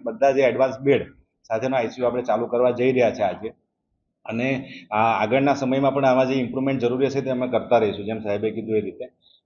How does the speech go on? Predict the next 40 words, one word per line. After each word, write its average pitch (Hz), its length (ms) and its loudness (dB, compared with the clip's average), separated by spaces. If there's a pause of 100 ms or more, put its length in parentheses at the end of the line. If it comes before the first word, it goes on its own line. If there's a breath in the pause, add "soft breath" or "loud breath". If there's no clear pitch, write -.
અને 123 560 -2 (220)
આ 113 80 -4
કંપનીનો 139 640 0
બી 143 120 -2
સહકાર 123 380 0
હંમેશા 127 300 0
મળતો 123 320 0
રહે 139 140 2
છે. 139 120 0
અને 135 180 0
આ 120 220 -2
જે 143 160 2
આઈ 139 120 4
સી 151 160 -8
યુ 147 80 -6
છે 131 100 -2
એનો 139 200 -2
ચાર્જિસ 131 340 0
અમે 143 200 0
જે 139 100 2
અમારા 139 240 2
મેઇન 135 240 0
આઈ 143 120 2
સી 143 80 -8
યુ 156 60 -2
કરતાં 151 320 2
પણ 165 80 0
ઓછો 160 220 4
રાખ્યો 151 240 4
છે, 143 80 -2
because 143 380 -2
એમાં 147 200 -2
અમને 147 220 -4
પ્રોફિટ 143 540 -8
આ 131 200 6
રીતે 135 260 -2
ડોનેશન 135 600 0
આવ્યું 104 280 -4
છે. 110 120 -10
એટલે, 127 160 -8